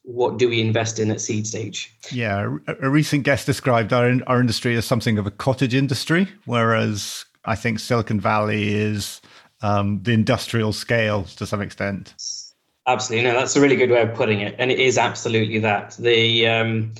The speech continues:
Speaker 1: there's so many different investment managers within this part, within, in the U K market, each one doing things very differently and in its own little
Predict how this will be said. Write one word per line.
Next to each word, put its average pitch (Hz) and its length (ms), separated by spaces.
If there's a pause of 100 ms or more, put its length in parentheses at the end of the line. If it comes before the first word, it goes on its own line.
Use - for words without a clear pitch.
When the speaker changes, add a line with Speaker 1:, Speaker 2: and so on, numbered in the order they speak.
(300)
Speaker 1:
there's 123 240
so 139 340
many 120 360
different 117 600 (240)
investment 120 440
managers 110 560
within 110 600 (200)
this 117 220
part, 110 320
within, 117 300
in 113 420
the 110 80
U 113 140
K 110 160
market, 113 560 (180)
each 131 260
one 117 260
doing 113 260
things 110 240
very 110 240
differently 110 840
and 110 480
in 117 180
its 110 180
own 113 200
little 110 540